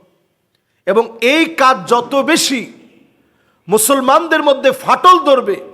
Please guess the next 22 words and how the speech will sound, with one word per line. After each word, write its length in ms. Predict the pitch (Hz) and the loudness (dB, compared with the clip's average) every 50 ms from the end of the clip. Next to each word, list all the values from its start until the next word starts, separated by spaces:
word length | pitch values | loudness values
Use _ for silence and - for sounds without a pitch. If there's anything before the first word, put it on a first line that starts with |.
| - - - _ _ _ _ _ _ _ _ _ | -20 -20 -20 _ _ _ _ _ _ _ _ _
وَيُذِيقَ 640 | 175 214 233 254 269 269 220 240 339 339 311 - 262 294 | 0 0 0 2 0 0 0 2 2 2 2 2 2 2
بَعْضُكُمْ 680 | 269 269 254 226 208 220 202 339 - - 320 311 277 220 | 4 4 4 4 2 0 0 -4 -2 0 -2 -2 -2 0
بَأْسَ 320 | 233 294 285 285 269 - | 0 2 2 2 2 0
بَعْضٍ, 340 | 269 254 - 339 330 330 285 - - - - - - - - _ _ _ _ _ _ _ _ _ _ _ _ _ _ _ _ _ | 0 2 4 4 4 4 2 0 -4 -14 -20 -20 -20 -20 -20 _ _ _ _ _ _ _ _ _ _ _ _ _ _ _ _ _
হাদিসের 600 | _ - 165 190 285 320 339 330 339 330 320 320 | _ -10 -4 0 2 2 2 2 0 0 0 2
মধ্যে 380 | 302 294 285 247 220 285 277 262 | 2 2 0 0 -2 0 0 0
নবী 240 | 254 254 254 302 | 0 0 -2 -2
সাল্লাল্লাহু 460 | 302 - - 277 277 269 262 262 254 247 | -4 -2 -2 0 0 2 2 2 2 0
আলাইহি 140 | 240 - | 0 -2
সাল্লাম 240 | - 240 240 226 208 - - | 0 0 0 0 -2 -4 -2
পরিষ্কার 540 | 220 269 330 320 - - - - 269 233 190 - - - - - - _ _ _ _ _ _ _ _ _ _ _ _ _ _ _ _ _ _ _ _ _ _ _ _ _ _ _ _ _ _ _ | 0 0 0 0 -4 -6 -2 0 0 0 0 -2 -8 -16 -20 -20 -20 _ _ _ _ _ _ _ _ _ _ _ _ _ _ _ _ _ _ _ _ _ _ _ _ _ _ _ _ _ _ _
এই 200 | 233 262 294 294 - | 0 0 0 0 0
কথা 280 | - 269 269 277 302 320 | 0 0 2 4 2 4
বলে 240 | 311 294 302 302 | 4 2 2 2
গেছেন 420 | 277 269 262 - - 277 262 226 175 - - - - - - _ _ _ _ _ _ _ | 0 -2 -6 -2 0 0 0 0 -2 -10 -18 -20 -20 -20 -20 _ _ _ _ _ _ _
যে 100 | 139 180 | -4 -2
আল্লাহ 220 | 208 220 240 254 262 | -2 0 2 2 0
রাব্বুল 260 | 254 254 233 262 294 | 0 0 0 0 0
আলামিন 300 | 285 269 277 269 302 294 | 2 2 2 0 -2 -2
যখন 280 | 254 262 262 254 254 233 | -2 -2 0 0 0 -2
অপশন 420 | 226 - - - - 285 294 277 | -2 -2 -4 -2 -2 -2 -2 -2
দিলেন, 340 | 233 254 240 240 220 - | -4 0 0 0 0 0